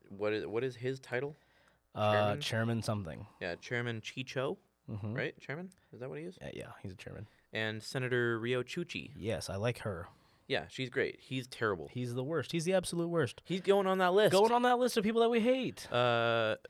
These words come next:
Speaker 1: wh-, who is it now?
Speaker 2: Rush Clovis.
Speaker 1: Yep.
Speaker 2: Uh, s-,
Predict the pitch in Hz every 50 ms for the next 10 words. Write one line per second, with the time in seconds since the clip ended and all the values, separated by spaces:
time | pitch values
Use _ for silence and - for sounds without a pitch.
0 | - - 120 123 - 117 131 139 147 143 156 151 151 160 160 175 180 - - -
1 | 185 160 147 - - - 139 131 131 135 151 156 - - - - 120 127 131 -
2 | - 65 - - -